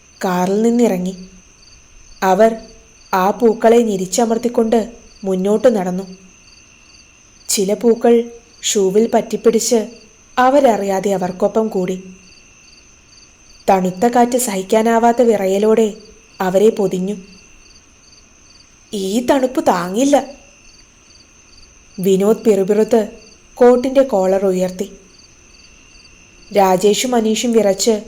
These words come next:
ബാഗുകൾ തോളിലിട്ട് ബംഗ്ലാവിൻ്റെ വാതിലിലേക്ക് വേഗം നടന്നു. സുനിൽ കാറിൻ്റെ വെളിച്ചത്തിൽ മുറ്റവും ബംഗ്ലാവും ഒരിക്കൽ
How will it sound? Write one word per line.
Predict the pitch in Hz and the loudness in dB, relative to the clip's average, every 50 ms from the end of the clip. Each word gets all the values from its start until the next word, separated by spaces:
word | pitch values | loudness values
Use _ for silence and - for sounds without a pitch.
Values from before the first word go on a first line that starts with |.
| - - - - - - - - 185 | -18 -20 -20 -20 -20 -20 -8 -2 0
ബാഗുകൾ | 196 190 185 185 185 202 196 208 233 240 240 247 | 2 2 2 2 0 0 2 2 2 4 4 4
തോളിലിട്ട് | 220 196 196 202 208 220 220 - 233 226 208 - - - - - - - _ _ - _ - | 4 4 2 2 2 2 2 2 0 -2 -2 -4 -10 -20 -20 -20 -20 -20 _ _ -20 _ 2
ബംഗ്ലാവിൻ്റെ | 220 240 240 240 240 262 254 262 262 254 262 262 214 208 | 2 2 4 4 4 4 4 4 2 2 2 2 2 2
വാതിലിലേക്ക് | 185 185 185 202 190 196 202 202 202 - 226 208 | 0 -2 -2 -2 -2 -2 -2 -2 -2 -2 -2 0
വേഗം | 185 180 180 180 175 226 226 220 | 0 0 0 0 0 0 0 0
നടന്നു. | 202 185 185 180 185 185 180 - - - - - _ _ - _ _ _ _ _ _ - - _ _ _ _ _ _ _ _ _ _ _ _ _ _ _ _ _ _ _ _ | -2 -4 -4 -4 -6 -8 -10 -12 -18 -20 -20 -20 _ _ -20 _ _ _ _ _ _ -20 -20 _ _ _ _ _ _ _ _ _ _ _ _ _ _ _ _ _ _ _ _
സുനിൽ | - - - 208 202 196 214 220 226 226 220 - - - - - - - _ _ - | -6 -4 -2 -2 -2 0 0 0 0 0 -4 -8 -18 -20 -18 -18 -18 -18 _ _ -4
കാറിൻ്റെ | 208 196 185 190 196 196 196 208 240 247 233 | -2 0 0 2 0 0 2 4 4 4 4
വെളിച്ചത്തിൽ | 226 226 220 - 233 240 254 247 240 214 | 4 2 0 0 -2 0 0 0 0 0
മുറ്റവും | 190 180 185 - 208 202 196 233 240 233 226 | -2 -6 -4 -2 -2 0 0 0 0 0 0
ബംഗ്ലാവും | 208 196 196 202 202 208 220 220 202 196 - - - - - - _ 254 | 0 0 0 0 2 2 0 -2 -4 -8 -12 -20 -20 -20 -20 -2 _ 4
ഒരിക്കൽ | 247 247 254 240 - 277 | 4 4 4 2 2 2